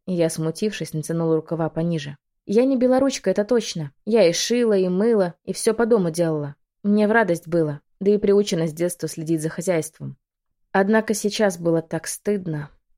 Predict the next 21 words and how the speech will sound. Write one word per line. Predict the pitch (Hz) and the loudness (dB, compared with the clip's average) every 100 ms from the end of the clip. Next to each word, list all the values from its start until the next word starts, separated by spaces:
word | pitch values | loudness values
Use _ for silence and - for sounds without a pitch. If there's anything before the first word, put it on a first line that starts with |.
| _ | _
Вон | - 202 247 | -2 2 4
у | 202 | 2
Клаудии | 220 226 202 175 165 151 - | 2 2 2 2 0 -2 -8
вот | 214 208 208 | -2 0 2
руки | 220 220 190 | 2 0 -2
белые, | 165 180 190 170 151 - | 0 2 4 2 0 -6
все | - 202 | -2 0
в | 185 | 0
кольцах, | - 190 190 - 156 - _ _ | 0 2 2 0 -10 -10 _ _
а | 190 175 | -2 0
у | |
меня... | 160 156 180 196 151 _ _ _ | 0 0 0 -2 -4 _ _ _
Мне | 196 208 | 2 4
никогда | 214 226 208 254 | 4 2 2 4
не | 247 | 2
встать | 220 247 233 | 0 0 0
с | 220 | 0
ней | 208 | 2
на | 202 | 2
один | 190 208 | 2 2
уровень. | 214 165 143 | 2 0 -4